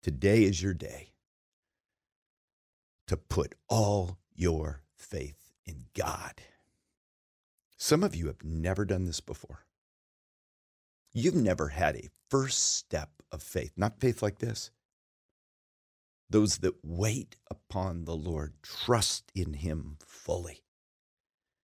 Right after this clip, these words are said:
Oh, I know we talk about raising hands. Allie's good on that one.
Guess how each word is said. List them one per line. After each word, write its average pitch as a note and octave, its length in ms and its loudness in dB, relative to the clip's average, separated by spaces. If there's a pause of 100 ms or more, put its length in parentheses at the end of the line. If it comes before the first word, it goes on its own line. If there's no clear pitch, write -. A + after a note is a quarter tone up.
(240)
Oh, B2 140 8
I B2 160 8
know A#2+ 200 8
we G#2+ 140 8
talk G2+ 240 4
about A#2 220 6
raising F2 340 4
hands. F2 480 0 (180)
Allie's F#2 380 4
good E2 260 4
on D2 140 0
that D2 240 -2
one. - 140 -8